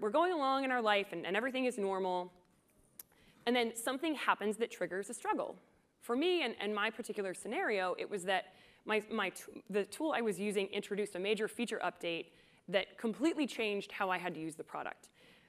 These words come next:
But it could be anything. It could be something that happened between you and your spouse, something that happened at work. It, it, of course, is going to depend on the product you're selling,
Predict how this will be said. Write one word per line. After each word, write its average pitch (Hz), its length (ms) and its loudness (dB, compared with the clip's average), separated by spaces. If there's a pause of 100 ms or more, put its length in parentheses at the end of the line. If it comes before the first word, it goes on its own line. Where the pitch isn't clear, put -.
(120)
But 220 340 2
it 262 100 4
could 247 140 2
be 220 380 0 (100)
anything. 196 380 0
It - 100 -4
could 226 140 0
be 220 100 2
something 196 320 -2
that 175 120 -2
happened 190 340 0
between 165 580 -6
you 175 280 -2
and 156 220 -4
your 151 120 -6
spouse, 294 560 -2
something 190 480 -2
that 180 120 -2
happened 170 480 -4
at - 200 -12
work. 262 220 4
It, - 120 -4 (300)
it, - 160 -8
of - 80 -4
course, 302 260 -2
is 220 80 -4
going 214 200 2
to 202 100 -8
depend 185 440 -4
on 165 60 -8
the 156 80 -6
product 359 360 0
you're 170 80 -8
selling, 160 360 -4